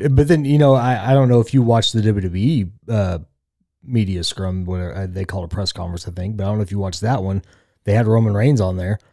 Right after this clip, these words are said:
like, right after his match, and, like, dude didn't say a fucking word. All he did was, like, got up, told him to acknowledge him, and walked out. Everybody was pretty much seemingly in character, you know? I mean, and it's like,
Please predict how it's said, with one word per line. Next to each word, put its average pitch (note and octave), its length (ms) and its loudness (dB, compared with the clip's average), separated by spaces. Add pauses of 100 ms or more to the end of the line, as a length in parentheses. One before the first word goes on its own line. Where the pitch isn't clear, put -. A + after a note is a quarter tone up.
(320)
like, G2 120 -6
right G#2 140 2
after G2+ 200 -2
his A#2+ 200 2
match, G2 460 -2
and, G#2 160 0
like, G2 280 -2 (340)
dude F3+ 160 0
didn't F3 180 4
say D3+ 140 4
a C3+ 40 4
fucking C#3 360 2
word. G#2 400 2
All C3+ 160 2
he D3 80 6
did D3+ 120 4
was, A#2+ 240 4
like, A2 200 2
got A#2 180 2
up, B2 220 2 (300)
told A#2 240 2
him A#2 80 2
to A#2 100 4
acknowledge A2+ 440 4
him, A2+ 80 4
and G#2+ 80 2
walked A2 240 0
out. G#2 160 2
Everybody F#3 400 0
was E3 120 2
pretty F3+ 220 0
much D3 160 0
seemingly D3 500 2
in G2+ 120 0
character, C#3+ 500 -4 (440)
you A2 140 2
know? A2 240 4
I B2 60 0
mean, A#2+ 220 4
and G#2+ 120 2
it's G2 100 -4
like, G2+ 320 0